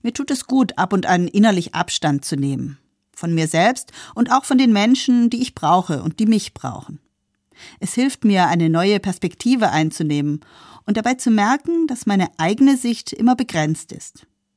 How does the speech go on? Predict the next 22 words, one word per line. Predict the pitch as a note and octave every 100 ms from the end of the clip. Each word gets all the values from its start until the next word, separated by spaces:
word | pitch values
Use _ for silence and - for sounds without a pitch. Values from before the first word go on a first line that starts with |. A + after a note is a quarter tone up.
| _ _ _ -
Diese | D3 A#2+ C3+ -
dritte | C#3+ F#3 C#4
Dimension, | B3 B3 A#3 G#3+ A3+ A3+ A3 - - E3+
die | - -
Höhe, | F#3 A3+ D4 D#4+ _ _ _ _
für | - F#3
mich | A#3 D#4
eröffnet | - B3 - B3+ B3+
sie | A3+
sich, | A#3 A3+ - -
wie | F#3 F#3+
für | - F3
Martin | E3 D#3+ F3
Luther | D#3+ D3+
King, | D3+ E3 F#3+
im | A3+ B3+
Glauben. | G#3 D#3+ D#3 D3 - - _ _ _ _ _ _ - - _ -
Das | G3+ -
Leben | F#3+ C#4 D4
ist | C#4+ -
drei | F3+ F#3
D. | F3 A2+ -